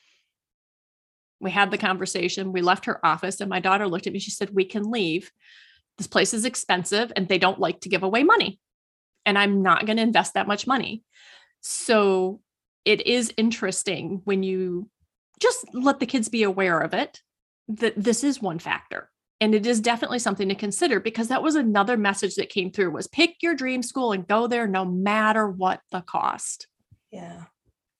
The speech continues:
Speaker 2: <laughs> And see, this brings up the next point that I was gonna make.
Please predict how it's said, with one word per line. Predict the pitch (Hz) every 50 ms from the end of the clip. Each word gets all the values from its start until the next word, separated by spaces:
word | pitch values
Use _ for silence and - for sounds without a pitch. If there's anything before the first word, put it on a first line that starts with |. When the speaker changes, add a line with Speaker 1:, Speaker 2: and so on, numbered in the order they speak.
| _ _ _ _ _ _ _ _ _ _ _ - -
Speaker 2:
<laughs> |
And | 233 214 214 294 277 262 269 269 269
see, | - - 311 311 320 302 - -
this | 262 233 311 302 320 -
brings | - 339 330 311 311
up | 320 - -
the | 277
next | 254 247 233 233 - - -
point | - 277 262 247 277
that | 269 226
I | 208 208
was | 202 208 208 -
gonna | 220 208 202
make. | 202 196 185 185 190 190 - - -